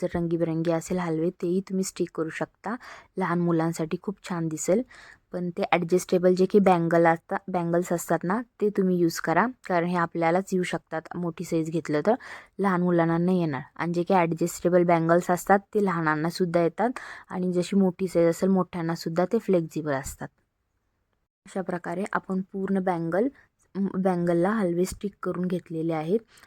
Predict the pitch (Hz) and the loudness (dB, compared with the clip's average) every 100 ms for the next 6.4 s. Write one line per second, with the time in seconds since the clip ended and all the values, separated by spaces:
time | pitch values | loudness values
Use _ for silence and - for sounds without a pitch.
0 | - 175 180 190 190 202 165 170 202 _ | -12 -6 -2 -2 -4 -8 -4 -4 -6 _
1 | - 165 156 156 160 226 - _ - 202 | -8 -6 -4 -2 0 0 -2 _ -8 -8
2 | - 208 180 185 170 - 165 196 269 _ | -8 -8 -4 -4 -4 -8 -6 -4 -6 _
3 | _ - 175 185 196 185 175 170 175 185 | _ -10 -8 -2 0 0 0 -2 -2 -4
4 | 170 180 170 190 - 214 - _ - 165 | -2 -2 -2 -4 -6 -10 -10 _ -8 -6
5 | 151 175 160 190 - 196 170 185 170 170 | -6 -8 -6 -6 -6 -8 -4 -2 0 2
6 | 160 160 156 190 | 2 2 2 0